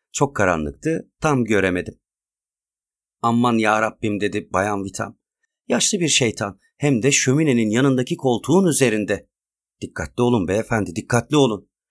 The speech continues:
Her şakanın altında bir gerçek yatar." "Nasıl yani? Sizi temin ederim ki ne kastettiğinizi anlayamıyorum."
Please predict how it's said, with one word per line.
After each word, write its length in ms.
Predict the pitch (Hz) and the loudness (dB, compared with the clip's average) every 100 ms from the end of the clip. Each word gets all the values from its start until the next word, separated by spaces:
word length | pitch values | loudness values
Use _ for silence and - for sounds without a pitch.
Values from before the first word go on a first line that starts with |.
| _ _ | _ _
Her 180 | 135 135 | -2 -2
şakanın 440 | - 113 98 95 | -2 -4 -4 -2
altında 480 | 120 123 - 120 190 | 0 0 0 -2 -2
bir 120 | 131 | 0
gerçek 480 | 113 107 - 110 - | 2 2 2 -4 -2
yatar." 400 | 98 107 - - _ _ _ _ _ _ _ _ _ _ _ | -2 -2 -6 -12 _ _ _ _ _ _ _ _ _ _ _
"Nasıl 280 | 175 - 123 | 0 2 2
yani? 380 | 98 92 90 - _ _ _ _ - | 0 -2 -8 -14 _ _ _ _ -8
Sizi 340 | 180 123 98 | -6 -4 -4
temin 320 | 113 120 180 | 0 2 2
ederim 380 | 180 143 123 107 | 2 0 -2 -4
ki 200 | - 107 | -2 -2
ne 120 | 170 | 0
kastettiğinizi 800 | 165 139 - 127 - 127 135 139 | -2 -4 -2 -2 0 0 2 0
anlayamıyorum." 720 | 165 131 117 104 98 92 87 | 0 2 0 0 -2 -6 -10